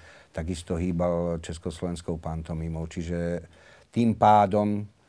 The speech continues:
dvadsať rokov je úžas, majster po-, majster Sládek, to je úplne, že super, legenda Polívka, to je úplne také, že čerešnička a ostatné, čo bude,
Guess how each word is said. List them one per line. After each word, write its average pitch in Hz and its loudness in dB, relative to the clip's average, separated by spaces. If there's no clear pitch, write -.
dvadsať 95 2
rokov 85 -6
je 82 -4
úžas, 98 -2
majster 92 -4
po-, 85 -8
majster 92 -4
Sládek, 90 -2
to 82 -6
je - -4
úplne, 92 -4
že 95 -2
super, 95 -2
legenda 101 2
Polívka, 90 -4
to - -10
je 85 -4
úplne 98 -2
také, 92 -2
že 87 -6
čerešnička 101 0
a 76 -8
ostatné, 101 0
čo 92 -6
bude, 110 6